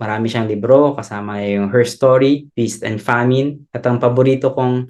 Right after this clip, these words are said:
Ang Bayan sa Labas ng Maynila. Sa lecture niya sa Iligan noong two thousand two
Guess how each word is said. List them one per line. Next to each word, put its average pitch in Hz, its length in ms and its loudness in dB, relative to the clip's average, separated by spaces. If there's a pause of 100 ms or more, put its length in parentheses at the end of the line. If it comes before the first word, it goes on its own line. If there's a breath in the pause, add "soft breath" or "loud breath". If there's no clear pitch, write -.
Ang 117 160 -6
Bayan 131 400 2
sa 127 160 -6
Labas 113 320 -8
ng 110 160 -10
Maynila. 104 560 -8
Sa 127 640 -2
lecture 143 800 -2
niya 139 480 -2
sa 117 400 -8
Iligan 147 720 -2
noong 135 240 -6
two 135 80 -2
thousand 139 480 0
two 139 320 -6